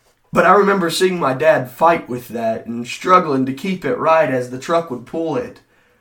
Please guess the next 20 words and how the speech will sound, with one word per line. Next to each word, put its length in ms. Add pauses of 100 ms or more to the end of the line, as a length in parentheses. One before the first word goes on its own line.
(340)
So 260
it 120
blows 400
my 180
mind 460
to 80
see 420 (480)
a 120
man 320
like 180
Elisha 540
here 500 (720)
plowing 640
with 320 (440)
twenty-four 800
oxen 600 (760)
that 220
had 160
to 80
be, 380